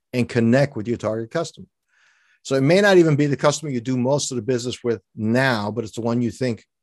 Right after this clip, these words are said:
is best suited for you. How will you reach them? How will you connect with them? <laughs> And, and how will you let them know about this distinct value you have? So that's a big how question. There's a lot that goes with that. And yes, generally that's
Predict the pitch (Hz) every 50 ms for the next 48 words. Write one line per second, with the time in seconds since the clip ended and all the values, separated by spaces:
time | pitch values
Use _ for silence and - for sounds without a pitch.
0 | _ _ - 120 107 101 95 - - _ - 104 - - 131 135 127 - - -
1 | 160 180 175 156 120 - - 110 98 95 110 123 - _ _ - 156 165 185 196
2 | 196 202 208 226 226 - - - - - _ _ _ _ _ _ _ _ _ _
3 | _ _ _ _ _ _ _ _ _ - 139 156 170 180 175 170 160 160 151 156
4 | - - 131 131 131 139 147 147 143 - 123 107 - - 92 90 92 92 92 _
5 | _ _ _ _ _ - - - - _ _ _ _ _ _ _ _ _ _ _
6 | _ _ _ _ _ _ _ _ _ _ _ _ _ 117 113 117 - - 123 113
7 | 107 110 123 139 143 139 135 131 123 127 127 123 123 120 - _ _ _ - 113
8 | 120 123 131 127 - 143 120 113 110 120 120 127 117 104 98 107 104 104 - 110
9 | 98 - - 104 - - - 113 98 92 110 104 101 98 95 95 90 87 85 80
10 | 85 - 73 85 _ _ _ _ _ _ _ _ _ _ _ _ _ - 110 104
11 | 107 107 - - 117 95 98 139 151 143 - 104 127 143 143 139 - - 113 101
12 | 95 - - - 107 107 90 101 110 113 123 120 - 147 123 120 135 127 120 -
13 | 120 107 110 139 156 170 180 180 180 170 120 - - - 135 123 123 127 131 147
14 | 117 113 104 - -